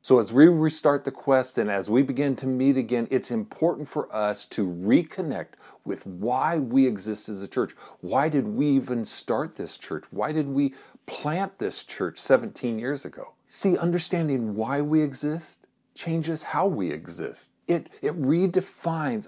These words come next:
our actions. So just as a quick recap, our vision gives us a purpose to live out. This is about why we exist as a church, why we exist as individuals in this church.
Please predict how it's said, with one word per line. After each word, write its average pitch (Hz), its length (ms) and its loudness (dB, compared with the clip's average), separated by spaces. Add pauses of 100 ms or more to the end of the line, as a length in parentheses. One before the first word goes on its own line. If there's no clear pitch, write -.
our 107 260 -6
actions. - 680 -12 (200)
So - 180 -2
just 202 260 0
as 175 120 -4
a 165 40 2
quick - 320 -2
recap, 131 460 0 (360)
our 117 160 6
vision 143 360 2
gives 117 220 2
us 113 160 -4
a - 60 -4
purpose - 400 -6
to 104 120 -8
live 110 200 -2
out. 117 300 -8 (480)
This 160 160 2
is 214 120 4
about 147 260 2
why 127 320 0
we 151 160 4
exist 131 420 0
as 120 140 -8
a 107 60 -10
church, - 320 -4
why 127 220 0
we 196 180 0
exist 131 420 -2
as 123 140 -4
individuals 131 720 -2
in 170 300 0
this 220 200 -6
church. - 420 -14